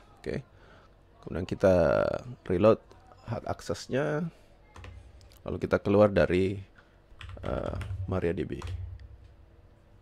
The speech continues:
Baik, persiapan awal web server sudah selesai. Kita masuk ke tahapan install Slims-nya. Di sini memakai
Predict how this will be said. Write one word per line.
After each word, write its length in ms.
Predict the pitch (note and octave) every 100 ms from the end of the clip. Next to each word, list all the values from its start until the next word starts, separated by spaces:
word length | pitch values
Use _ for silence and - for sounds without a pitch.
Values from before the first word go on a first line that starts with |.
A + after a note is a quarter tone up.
| _ _ - - - - -
Baik, 240 | - F#2 -
persiapan 480 | - - A2 A#2+
awal 320 | G#2 A2+ C#3 D3+
web 80 |
server 400 | - - A#2+ -
sudah 560 | - - F#2 E2+ A#1 - G#2 - - _ _
selesai. 560 | - G2 - F#2+ A#2
Kita 400 | D#3+ A#3+ - C#3 C3+ - - - _ _ _ _ _ _ _ _
masuk 240 | A#2 - -
ke 60 | -
tahapan 480 | A2 G#2 B2+ A#2
install 240 | A2 - G#2+
Slims-nya. 560 | - G#2 G2 - C#3 - - _ _ _ _ _ _ _ - - - - - - - - _ _ _ _
Di 80 | -
sini 240 | C#3 D3+
memakai 640 | D#3 C3+ B2 C#3+ C#3+ C#3+